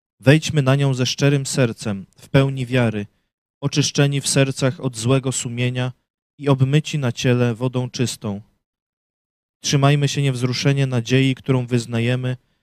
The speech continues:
bo wierny jest ten, który dał obietnicę. I baczmy jedni na drugich w celu pobudzenia się do miłości i dobrych uczynków,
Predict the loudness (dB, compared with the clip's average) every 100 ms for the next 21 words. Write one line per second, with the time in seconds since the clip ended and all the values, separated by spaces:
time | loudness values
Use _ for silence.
0 | _ _ -2 2 4 4 0 -2 -4 -4
1 | 0 0 0 -2 0 4 4 4 2 0
2 | -2 -6 -8 -4 -6 -6 _ _ _ _
3 | _ _ 2 4 4 2 2 2 0 -2
4 | -2 0 -2 0 -6 -8 _ _ _ _
5 | _ 0 4 4 4 4 4 4 2 2
6 | -2 -2 0 0 2 2 0 -2 -6 -2
7 | -2 -2 -2 -6 -6 -4 -6 -8 -12 -14